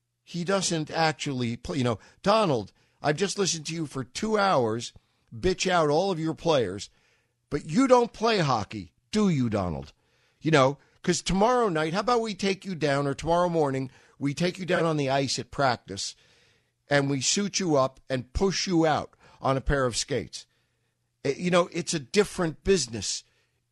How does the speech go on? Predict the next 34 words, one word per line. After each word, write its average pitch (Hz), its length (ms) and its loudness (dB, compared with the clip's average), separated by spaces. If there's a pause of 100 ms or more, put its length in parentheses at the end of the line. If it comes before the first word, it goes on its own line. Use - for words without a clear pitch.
(140)
It's, 156 220 -2 (220)
it's 180 260 -2 (260)
the 147 200 -2 (180)
Donald 202 460 2
Trump's 196 480 -2
business 180 520 -2 (200)
has 151 280 -2
everything 208 540 -4
in 185 140 -4
common 131 600 -2 (220)
with 147 240 -2
being 156 320 0
a 139 120 -4
president 147 600 -4
of 135 120 -6
the 139 80 -6
United 131 420 -2
States 117 420 -4 (160)
in - 120 -10
terms 135 320 -4
of 127 80 -8
skill 190 340 0
sets, - 480 -4 (680)
as 147 260 4
it 143 120 -4
does 160 300 2
being 143 540 -2 (680)
a 160 140 -2
champion 151 840 -2 (220)
discus - 580 2
thrower 113 560 -2 (320)
at 143 160 0
the 143 120 0
Olympics. - 520 -2